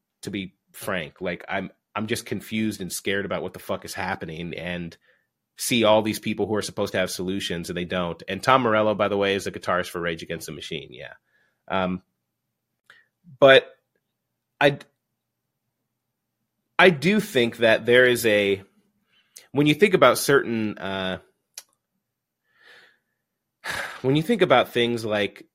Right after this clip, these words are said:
the way we talk about economics, even those of us who don't know shit about economics, there's things, there's certain phrases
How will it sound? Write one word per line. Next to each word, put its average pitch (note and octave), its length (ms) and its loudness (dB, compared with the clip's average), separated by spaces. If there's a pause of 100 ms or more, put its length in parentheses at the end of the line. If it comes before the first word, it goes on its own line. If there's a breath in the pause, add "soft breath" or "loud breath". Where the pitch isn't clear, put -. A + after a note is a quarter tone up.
(140)
the A#2 180 -4
way A#2+ 320 4
we A2 160 -4
talk G#2+ 340 -4
about F2+ 240 -6
economics, E2 920 -10 (100)
even D#3 340 0
those C3+ 240 6
of A#2 100 -2
us A2+ 160 2
who A#2+ 80 -6
don't G2 220 -4
know G2+ 120 -6
shit F#2+ 240 -4
about F2+ 200 -4
economics, F#2 920 -8 (1080)
there's A#2 200 0
things, D3 360 0 (200 soft breath)
there's D3+ 240 2
certain G3+ 280 4
phrases G#2+ 760 -2